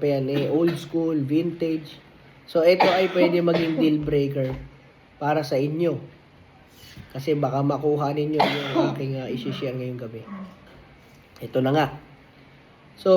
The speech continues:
gustong gusto ko yung auto. Pinuntahan ko siya sa Q C. Unang araw, tinest drive ko. Ah, sorry. Pinuntahan ko lang, hindi ko na test drive.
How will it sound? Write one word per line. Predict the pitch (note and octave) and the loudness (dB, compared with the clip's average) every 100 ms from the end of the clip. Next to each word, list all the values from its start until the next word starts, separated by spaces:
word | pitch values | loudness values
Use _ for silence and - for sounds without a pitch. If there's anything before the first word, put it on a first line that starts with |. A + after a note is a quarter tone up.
| F3+ | 4
gustong | F#3+ G#3 A#3 | 4 6 4
gusto | A3+ A3+ | 4 8
ko | A3+ | 10
yung | A3 G3 | 10 8
auto. | G3+ G#3 G#3 G#3 G#3 | 6 4 4 4 4
Pinuntahan | G3+ F3+ F3 E3+ E3 E3+ | 4 2 0 0 0 0
ko | E3 E3+ | -2 -2
siya | |
sa | D#3 E3 | -2 -4
Q | E3 E3+ E3 | 0 2 2
C. | - F3+ F3 E3+ - - - - - - - | 0 -2 -2 -4 -16 -20 -20 -20 -20 -20 -10
Unang | D3+ D#3+ D#3+ C#3+ | -4 -2 -2 0
araw, | E3 E3 D#3+ D#3 D#3 E3+ E3+ - - - | 2 4 4 4 2 -2 -8 -16 -20 -6
tinest | D3 D3+ C#3+ | -2 -2 -2
drive | C#3 D3 C3+ | -2 0 0
ko. | - C#3 C3+ - | -4 -4 0 4
Ah, | G3+ F#3+ | 4 4
sorry. | F#3+ E3+ C#3+ | 4 4 2
Pinuntahan | - E3+ G3 G3+ G3+ | 2 2 6 6 6
ko | F#3+ F#3 | 6 6
lang, | E3+ E3+ | 4 4
hindi | E3+ | 2
ko | D#3+ | 2
na | D#3 | 0
test | C#3 C3+ - | -2 -4 -6
drive. | A2 G#2+ | -10 -10